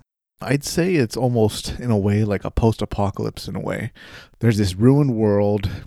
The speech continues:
very dry, civilization's hanging on barely, and the way people fight and stuff is they use these things called Gundams. Maybe ammo's rare in a way, since there isn't a huge industrial base for these machines anymore.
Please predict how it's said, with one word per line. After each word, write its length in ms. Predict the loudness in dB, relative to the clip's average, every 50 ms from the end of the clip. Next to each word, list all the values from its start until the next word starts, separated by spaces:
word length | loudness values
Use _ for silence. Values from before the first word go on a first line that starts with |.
| -18 _ _ _ _ _ _ _ _ _ _
very 280 | 0 2 4 4 4 2
dry, 720 | 2 0 0 0 0 0 0 -2 -2 -2 -2 -4 -4 -6 -10 _ _ _ _ _
civilization's 640 | -8 -4 -2 0 2 2 2 2 2 0 0 -4 -4
hanging 320 | -2 -2 0 0 0 0 0
on 200 | -2 -2 -2 -2
barely, 640 | 0 0 0 2 0 0 0 0 0 -2 -4 -6 -10 _ _ -20 -20 -20 -20 -20 _ _
and 260 | -10 -6 -6 -4 -2 0
the 60 | 2
way 160 | 2 2 2
people 260 | 2 0 -4 -6 -8
fight 320 | -6 -2 0 0 0 0 0
and 80 | -4
stuff 380 | -6 -4 -4 -2 -2 -2 -4 -6
is 120 | -6 -4
they 120 | -2 0 0
use 260 | 2 0 0 0 0
these 160 | -2 -4 -2
things 200 | -2 -2 -4 -4
called 420 | -6 -6 -8 -8 -8 -12 -16 -16 -16 -6
Gundams. 560 | -2 0 0 0 0 -4 -6 -10 -12 -12 -14 -16 _ _ _ -20 -20 -18 _ -2
Maybe 320 | 0 0 0 0 0 0
ammo's 480 | 0 0 2 2 2 0 0 -2 -2 2
rare 320 | 2 4 6 6 6 4
in 80 | 4 4
a 40 | 2
way, 300 | 2 2 2 2 0 0
since 240 | -2 -4 -8 -6 -4
there 80 | -2 -2
isn't 140 | -2 -2
a 40 | -4 -4
huge 320 | -2 2 2 2 2 2
industrial 480 | 0 -2 0 0 0 0 0 -2 -2 0
base 240 | 0 0 0 0 -2
for 160 | -2 -2 -2
these 120 | -2 -2 -2
machines 440 | -4 -4 -2 0 0 0 0 0 0
anymore. 520 | 0 0 0 0 0 0 0 0 -2 -4